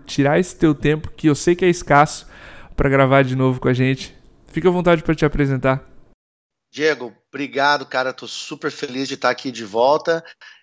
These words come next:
Speaker 2: É, confesso que fiquei <laughs> bastante surpreso com,
Speaker 1: <laughs>
Speaker 2: com o feedback que eu tive daquele, daquele podcast. A gente gravou ele em dois mil e dezoito. Até hoje, todo dia eu tenho alguém que,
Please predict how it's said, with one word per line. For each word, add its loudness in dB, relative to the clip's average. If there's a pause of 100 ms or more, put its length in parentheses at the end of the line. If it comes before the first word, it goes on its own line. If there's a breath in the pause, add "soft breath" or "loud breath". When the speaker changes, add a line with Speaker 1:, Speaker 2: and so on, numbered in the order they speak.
Speaker 2:
É, 0
confesso -2
que -16
fiquei -2
<laughs> -
bastante -2
surpreso 0
com, 0
Speaker 1:
<laughs> -2
Speaker 2:
com 4
o 4
feedback 0
que -6
eu -2
tive -6
daquele, -4
daquele -2
podcast. 0
A -4
gente -10
gravou 0
ele 0
em -6
dois -6
mil -6
e -8
dezoito. 0
Até 0
hoje, 0
todo -6
dia -4
eu -2
tenho -4
alguém -6
que, -4